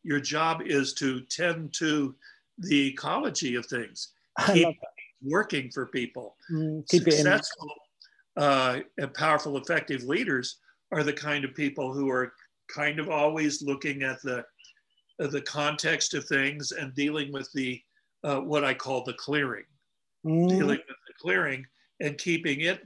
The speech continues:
Speaker 1: clean and pure and straight and right, because people get in and they clutter things up,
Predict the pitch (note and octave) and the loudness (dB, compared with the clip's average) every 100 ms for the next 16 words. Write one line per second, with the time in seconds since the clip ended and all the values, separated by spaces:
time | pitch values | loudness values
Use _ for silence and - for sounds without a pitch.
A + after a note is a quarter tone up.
0 | _ - D#3+ D#3 D3 D#3 A#2+ A2+ - C#3 | _ -10 -6 -6 -4 -4 -6 -8 -2 2
1 | C#3 C#3 C#3+ D3 A2+ - - - C3+ C3 | 2 4 4 4 0 -6 -8 -4 0 2
2 | C3 D#3 - B2 A#2 A#2 - - - A3+ | 0 -2 -6 -12 -12 -16 -20 -20 -8 -4
3 | E3+ E3+ E3+ C#3+ D3+ C#3+ B2+ - _ _ | 0 0 0 -4 0 0 0 -8 _ _
4 | - F3+ E3+ E3+ E3+ D#3+ - _ _ - | -8 -2 -2 0 -2 -2 -6 _ _ -10
5 | A3+ D#3+ D#3 E3 B3 E4 - D3+ C#3+ C#3+ | -4 0 2 0 -2 -8 -8 -4 -2 -4
6 | - D3+ C#3 C3 C#3+ C3+ C3 C3 D3 | -4 -2 -2 -2 -4 -6 -6 -6 -6